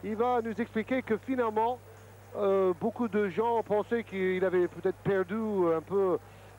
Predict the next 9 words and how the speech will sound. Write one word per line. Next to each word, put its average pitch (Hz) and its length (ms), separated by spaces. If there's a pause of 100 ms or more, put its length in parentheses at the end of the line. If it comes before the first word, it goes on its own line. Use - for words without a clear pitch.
(140)
euh, 143 160
sa 170 200
forme, 180 360
son 165 160
adresse, 165 580 (140)
son 202 140
basket 185 520
tout 185 120
court 269 340